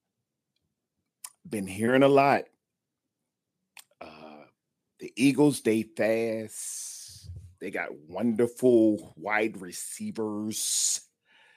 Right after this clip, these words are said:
And I'm, I'm, I'm getting my accent right, so you won't make fun of me, Breezy. <laughs> Jalen Hurts runs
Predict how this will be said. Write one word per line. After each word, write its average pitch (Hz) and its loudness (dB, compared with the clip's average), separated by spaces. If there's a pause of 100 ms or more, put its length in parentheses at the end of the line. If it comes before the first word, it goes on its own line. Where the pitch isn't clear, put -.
(160)
And 107 0
I'm, 107 0
I'm, 113 0
I'm 120 2
getting 127 6
my 104 4
accent 107 -2
right, 92 -6
so 85 -8 (160)
you 117 0
won't 110 2
make 107 -2
fun 113 -4
of 90 -10
me, 80 -10
Breezy. 85 -12
<laughs> - -12 (4000)
Jalen 113 -4
Hurts - -6
runs 120 -2